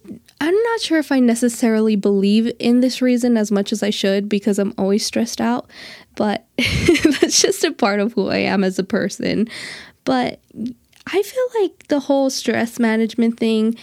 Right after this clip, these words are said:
it could really be, I don't know, it could take your mind off of other things if you become focused on achieving your goals.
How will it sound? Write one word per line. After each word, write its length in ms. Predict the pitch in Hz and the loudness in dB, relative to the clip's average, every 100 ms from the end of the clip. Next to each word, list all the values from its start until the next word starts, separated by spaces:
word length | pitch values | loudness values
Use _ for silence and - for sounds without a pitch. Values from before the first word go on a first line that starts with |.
| - - - | -14 -16 -4
it 160 | 277 | -4
could 340 | - 370 381 262 | -2 0 0 2
really 300 | 277 285 247 | 0 0 0
be, 560 | 220 220 214 214 214 _ _ _ _ _ _ _ _ _ _ _ _ | 0 2 2 2 -2 _ _ _ _ _ _ _ _ _ _ _ _
I 120 | 254 | -4
don't 140 | 277 254 | 0 2
know, 140 | 226 | 2
it 80 | 233 | 0
could 120 | 233 | -2
take 200 | - 269 | -6 -6
your 100 | 285 | -2
mind 640 | 233 196 190 214 262 269 269 | 0 0 0 0 0 0 -4
off 360 | - 233 226 - | -6 -6 -4 -4
of 360 | 214 208 220 - - - - - | 0 0 0 -4 -16 -20 -20 -4
other 260 | 240 233 233 | 0 0 0
things 600 | - 208 214 220 220 - | -2 0 2 2 0 -2
if 180 | 226 226 | -2 0
you 100 | 214 | 0
become 300 | 220 226 214 | 0 -2 -2
focused 540 | 208 196 214 220 - - | -2 -2 -2 -2 -4 -6
on 480 | 196 190 190 190 202 - - - _ _ _ _ _ _ _ _ _ _ _ _ _ _ _ - | -2 0 0 0 -4 -8 -20 -20 _ _ _ _ _ _ _ _ _ _ _ _ _ _ _ -6
achieving 580 | 269 240 - 285 277 269 | -4 -2 2 4 4 4
your 140 | 240 220 | 4 2
goals. 460 | 202 175 - - | 2 0 -4 -12